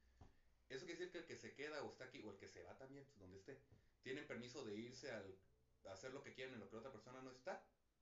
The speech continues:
aunque su pareja ahorita esté fuera de la ciudad haciendo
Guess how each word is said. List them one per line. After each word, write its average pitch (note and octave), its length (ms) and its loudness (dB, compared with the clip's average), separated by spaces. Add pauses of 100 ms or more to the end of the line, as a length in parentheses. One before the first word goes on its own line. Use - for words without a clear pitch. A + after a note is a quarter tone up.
(400)
aunque G2 240 -4
su - 100 -8
pareja A2 240 2
ahorita B2 180 0
esté A#2+ 180 -2
fuera G#2 340 2
de D3 80 6
la C#3 80 2
ciudad C#3+ 220 2
haciendo B2 560 2